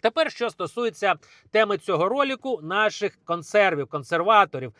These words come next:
канадських опозиціонерів, любителів старини, любителів, знаєте, цих некрофілів, які,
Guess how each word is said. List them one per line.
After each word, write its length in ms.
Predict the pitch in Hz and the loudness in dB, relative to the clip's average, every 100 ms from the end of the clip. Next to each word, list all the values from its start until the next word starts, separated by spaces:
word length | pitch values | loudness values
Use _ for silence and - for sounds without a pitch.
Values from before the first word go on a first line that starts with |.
| _ _ | _ _
канадських 680 | - 147 202 214 - - 170 | -6 -2 2 2 0 -8 -4
опозиціонерів, 1000 | 175 180 160 165 - 175 190 220 196 156 | -4 -2 -4 -8 -2 -2 0 0 0 -2
любителів 640 | - 147 214 - 196 196 175 _ _ | -6 -8 -8 -4 0 0 0 _ _
старини, 720 | - 180 190 196 220 226 175 | -4 0 2 0 0 0 -2
любителів, 560 | 156 202 170 180 175 | -4 -6 -6 -4 -4
знаєте, 360 | 147 202 190 151 | -2 -2 -2 -6
цих 220 | - - | -10 -14
некрофілів, 800 | 175 202 220 - 277 269 180 135 | -6 -2 -2 -2 -6 -4 -4 -4
які, 400 | 160 151 208 | -8 -4 -6